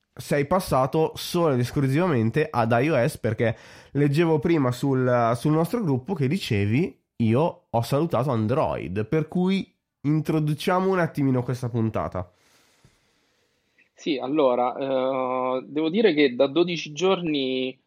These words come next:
Speaker 2: dodici giorni sono,
Speaker 1: Sì.
Speaker 2: sì. Te-, sì, da dodici giorni tenerlo in tasca è stato un po' scomodo, soprattutto poi quando ho dovuto lavare i jeans, perché comunque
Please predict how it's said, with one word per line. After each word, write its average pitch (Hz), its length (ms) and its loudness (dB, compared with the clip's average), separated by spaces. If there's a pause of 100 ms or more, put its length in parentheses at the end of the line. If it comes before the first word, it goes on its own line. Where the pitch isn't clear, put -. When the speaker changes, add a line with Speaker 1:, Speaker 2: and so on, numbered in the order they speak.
(120)
Speaker 2:
dodici 151 320 -6
giorni 131 380 -2
sono, 127 260 -4
Speaker 1:
Sì. 135 100 -2
Speaker 2:
sì. 120 200 -4 (340)
Te-, - 220 -8
sì, 120 320 -2
da 143 120 2
dodici 170 360 -2
giorni 180 320 0
tenerlo 160 400 2
in 151 120 0
tasca - 360 0
è - 20 2
stato 127 240 0
un 131 140 -6
po' 135 100 0
scomodo, 123 460 -4
soprattutto 135 500 -6
poi 131 140 2
quando 147 240 0
ho - 20 -2
dovuto 127 280 -2
lavare 123 240 0
i 123 60 -12
jeans, 127 380 -12
perché 117 280 -12
comunque 135 400 -10